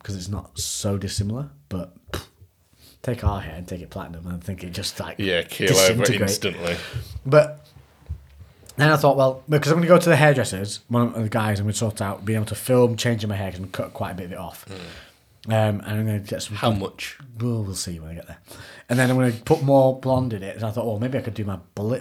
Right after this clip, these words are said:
Speaker 1: beard blonde, but not at a hairdresser's and do it at home." And I thought, "Mm, that might go ginger." So then I thought, "Well, what's
Speaker 2: You should
Speaker 1: what?"
Speaker 2: do it and have a ginger
Speaker 1: Ginger
Speaker 2: beard.
Speaker 1: beard. Well, that could be still something.
Speaker 2: I'll call you
Speaker 1: Because
Speaker 2: McTavish.
Speaker 1: <laughs> I was looking at men's stuff for dyeing things at home,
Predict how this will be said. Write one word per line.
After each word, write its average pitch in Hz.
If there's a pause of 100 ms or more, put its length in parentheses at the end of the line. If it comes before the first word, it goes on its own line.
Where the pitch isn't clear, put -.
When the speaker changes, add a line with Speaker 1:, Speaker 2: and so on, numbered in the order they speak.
(200)
Speaker 1:
beard 139
blonde, 107 (260)
but 113
not 151
at 160
a -
hairdresser's 110
and 98
do 107
it 98
at 92
home." 90
And 101
I 98
thought, 101
"Mm, 92
that -
might 95
go 87
ginger." 82 (420)
So 80
then 165
I 156
thought, 95 (380)
"Well, 135
what's 196
Speaker 2:
You -
should 135
Speaker 1:
what?" 156
Speaker 2:
do 90
it 90
and 82
have 90
a 90
ginger 101
Speaker 1:
Ginger 151
Speaker 2:
beard. 160
Speaker 1:
beard. -
Well, 165 (300)
that 196
could 226
be 208
still 202
something. 180
Speaker 2:
I'll 101
call 165
you -
Speaker 1:
Because 156
Speaker 2:
McTavish. 170
Speaker 1:
<laughs> 214
I 202
was 208
looking 269
at 202
men's 214
stuff 220
for 156
dyeing 156
things 98
at 117
home, 107